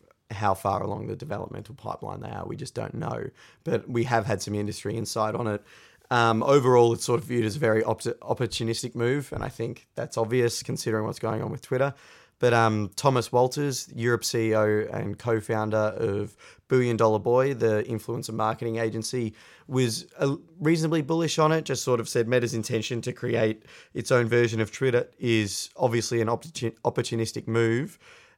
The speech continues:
um, but ultimately it could prove to be a very clever one as Twitter continues to struggle to adapt to life under Musk's ownership. And it's clear that there is room for a Twitter alternative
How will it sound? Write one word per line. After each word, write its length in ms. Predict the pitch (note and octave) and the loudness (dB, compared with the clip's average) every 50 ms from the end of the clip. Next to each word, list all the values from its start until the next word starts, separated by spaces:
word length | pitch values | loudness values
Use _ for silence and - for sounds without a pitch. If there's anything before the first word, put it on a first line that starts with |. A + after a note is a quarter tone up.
| _ _ - | _ _ 0
um, 220 | C3 A#2+ A#2+ A#2 | 2 4 4 6
but 100 | A#2+ C3 | 6 8
ultimately 500 | B2 B2+ B2+ B2+ B2+ B2+ B2+ B2 B2 A#2+ | 8 8 6 6 2 -4 0 2 2 2
it 100 | A#2 A2+ | 2 2
could 160 | - C3 G#2+ - | 0 -6 -6 -2
prove 180 | - B2+ A#2 | 0 0 0
to 80 | - - | 0 -2
be 140 | B2 B2 A#2+ | -2 0 0
a 40 | |
very 460 | G#2+ A#2+ A#2+ A#2 A#2 A2+ A2+ A2+ A2 _ _ _ _ _ | 4 4 4 4 4 4 2 -2 -4 _ _ _ _ _
clever 240 | - C3+ C3+ C#3 C#3+ | -2 -2 -2 0 0
one 280 | B2+ A2+ - - A#2 - _ - | -2 -2 -6 -8 -12 -16 _ -10
as 380 | - A#2 A2 G#2 G2 - - _ _ _ | -4 -2 -2 -2 -2 -6 -10 _ _ _
Twitter 260 | - - B2+ A#2 A2+ | -6 -2 0 0 0
continues 480 | A2 - A#2 G#2+ - A#2 A2+ A2+ A2 - | 0 -2 -6 -4 -4 -4 -4 -4 -4 -6
to 60 | - | -8
struggle 380 | A2+ - - A#2 A2+ A2 A#2 A2+ | -10 -4 0 0 0 2 0 -2
to 160 | A2+ - B2 | -2 -2 -6
adapt 440 | A2+ - - A2+ A#2 G#2+ - _ - | -6 -2 -2 -2 -2 -2 -2 _ -8
to 140 | - C#3+ B2+ | -2 0 2
life 300 | A#2 A#2 A#2 A2+ A2+ - | 4 6 6 6 4 2
under 220 | A#2+ A2+ A2+ A2 | 0 0 0 0
Musk's 440 | G#2+ A2 A2+ A2+ A2 - - - - | 0 0 0 0 -2 -4 -10 -10 -6
ownership. 640 | C#3 B2+ B2 B2+ B2+ - - D3 C#3 C3+ - _ _ _ _ _ _ _ _ - | -4 -4 -2 -2 -4 -4 -2 -4 -4 -4 -6 _ _ _ _ _ _ _ _ -2
And 120 | B2+ B2+ | 0 0
it's 140 | A#2 A2 - | 0 0 -2
clear 240 | - - C#3 C3 B2+ | -2 2 4 4 4
that 140 | A#2 A2+ A2+ | 4 4 4
there 100 | A2+ A2+ | 4 4
is 140 | A2 G2 | 4 4
room 160 | A#2+ A#2 A2+ A2+ | 2 0 0 0
for 100 | - B2+ | -2 -4
a 60 | A#2 | -4
Twitter 280 | - - C3 B2 A#2 | -2 -2 0 2 2
alternative 800 | A#2 A2+ G#2+ - B2 A#2+ A#2+ A#2+ A2 A2+ G#2+ G#2+ - - - _ | 2 2 0 -2 -4 -2 -2 -2 -2 -2 -4 -4 -6 -12 -20 _